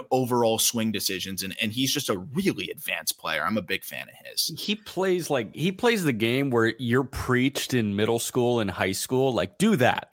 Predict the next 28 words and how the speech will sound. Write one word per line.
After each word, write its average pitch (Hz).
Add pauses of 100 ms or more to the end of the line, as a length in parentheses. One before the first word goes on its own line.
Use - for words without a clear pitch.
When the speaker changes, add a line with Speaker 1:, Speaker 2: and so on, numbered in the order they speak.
(100)
Speaker 2:
you 139
know, 85 (100)
play -
the 151
Speaker 1:
Mm-hmm. 170
Speaker 2:
game 147
the 107
right 110
way." 98
Like, 95
Yorbit 185
Vivas 110
screams, 110 (120)
"Oh, 92
this 98
guy 90
just -
plays 82
the -
game 73
the 67
right 69
way." -
Speaker 1:
Oh, 101
yeah. -
Speaker 2:
It's -
fun. -
And 147